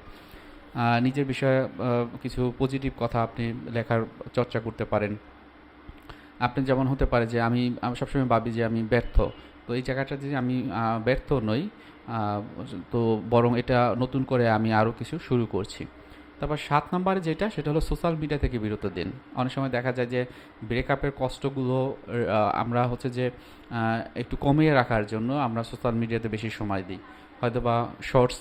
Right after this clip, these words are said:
ভিডিও দেখি বা রিলস দেখি বা কোনো একটা ভিডিও হলে সেটা দেখি।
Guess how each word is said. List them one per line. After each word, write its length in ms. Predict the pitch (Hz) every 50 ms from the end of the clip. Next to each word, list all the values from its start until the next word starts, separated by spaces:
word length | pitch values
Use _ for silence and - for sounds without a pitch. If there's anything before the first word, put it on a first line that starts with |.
| 120 120
ভিডিও 260 | 120 113 117 113 110
দেখি 300 | 107 113 107 - - 110 113
বা 140 | 113 113
রিলস 360 | 110 110 113 120 127 120 117 110
দেখি 300 | 107 110 107 - - 110
বা 160 | 104 110 110 107
কোনো 200 | - 117 113 113
একটা 120 | 110 123
ভিডিও 300 | 113 113 120 120 123 120
হলে 120 | 120 113
সেটা 280 | 110 - 127 123 135 123
দেখি। 340 | 110 104 104 - - 104